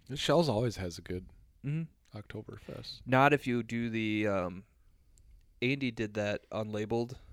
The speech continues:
Speaker 2: event where
Speaker 1: Oh,
Speaker 2: it was all,
Speaker 1: yeah,
Speaker 2: and he
Speaker 1: that's
Speaker 2: said
Speaker 1: right.
Speaker 2: that Schell's, like, got second to last or so.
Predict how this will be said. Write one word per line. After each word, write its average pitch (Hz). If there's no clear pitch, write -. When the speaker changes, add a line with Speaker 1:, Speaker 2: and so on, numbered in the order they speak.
Speaker 2:
event 127
where -
Speaker 1:
Oh, 160
Speaker 2:
it -
was 170
all, 185
Speaker 1:
yeah, 196
Speaker 2:
and 185
he 151
Speaker 1:
that's 127
Speaker 2:
said 131
Speaker 1:
right. 180
Speaker 2:
that 170
Schell's, 120
like, 107
got 110
second 117
to 107
last 101
or 110
so. -